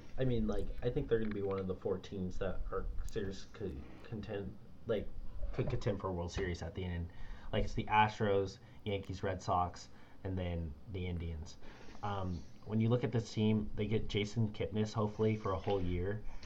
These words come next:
Uh, they only had him for ninety games last year. Um, I mean, their, their infield's gonna be ridiculous. And, and I think when you look at their everyday in, everyday out type of players, like, when you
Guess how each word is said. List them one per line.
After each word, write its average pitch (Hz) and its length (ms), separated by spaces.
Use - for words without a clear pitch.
Uh, 85 240
they 104 140
only 107 140
had 101 160
him 101 80
for 101 120
ninety 90 340
games 90 380
last 95 280
year. 110 240
Um, 87 300
I 117 40
mean, 101 280
their, 104 200
their 107 180
infield's 107 440
gonna 90 160
be 87 140
ridiculous. 85 720
And, 104 180
and 113 160
I 101 100
think 110 260
when 110 100
you 101 100
look 104 180
at 101 140
their 92 340
everyday 98 560
in, 98 320
everyday 98 320
out 95 260
type 104 180
of - 120
players, 104 480
like, 92 200
when 95 140
you 98 200